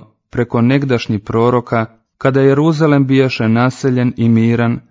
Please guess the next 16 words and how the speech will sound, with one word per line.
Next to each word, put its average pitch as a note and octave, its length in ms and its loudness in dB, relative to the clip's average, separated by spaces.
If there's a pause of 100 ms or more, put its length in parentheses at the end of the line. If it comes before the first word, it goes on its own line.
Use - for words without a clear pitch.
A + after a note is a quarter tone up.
(120)
kao D#3+ 240 0
i C3 100 2
gradovi A#2+ 500 0
oko G#2 240 -4
njega, A#2+ 560 -2 (440)
i B2+ 80 0
kada B2 280 0
bijaše C#3 480 0
napučen A#2 680 0
Negeb A#2+ 360 0 (220)
i G#2 100 -4
Šefela?" G2+ 640 -4 (540)
Riječ B2 460 0
Jahvina A#2+ 680 -2
dođe G2+ 360 -2
Zahariji. G2+ 640 -4